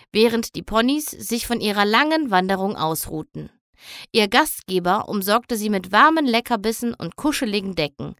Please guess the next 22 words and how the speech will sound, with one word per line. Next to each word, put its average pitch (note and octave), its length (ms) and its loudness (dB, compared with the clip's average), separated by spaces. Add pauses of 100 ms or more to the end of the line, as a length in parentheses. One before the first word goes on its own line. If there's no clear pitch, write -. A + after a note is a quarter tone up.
(380)
und E3+ 180 -4
so E4 420 0 (100)
entspannten G3 680 -2
sich F#3+ 200 -6
die D#3+ 100 -10
Freunde. C#3+ 600 -8 (420)
Alle, D#3+ 380 0 (180)
außer E3 320 -2
Twilight, D#3+ 680 0 (280)
die G#3 80 -2
den F3+ 180 2
Raum E3+ 460 2
aufmerksam E3 640 -2
musterte. D#3+ 680 -2 (840)
Im G3 180 2
Buchregal G3+ 800 4
fand B3+ 320 2
sie - 160 -8
einen F3+ 300 -2
dicken C#4+ 380 -2
alten F#3 400 0
Atlas. - 580 -8